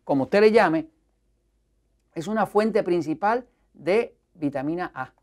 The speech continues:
que es una vitamina que domina,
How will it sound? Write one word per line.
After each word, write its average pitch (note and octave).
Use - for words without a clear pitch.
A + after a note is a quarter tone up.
que -
es C#3+
una F#3
vitamina G3
que C#3
domina, D#3+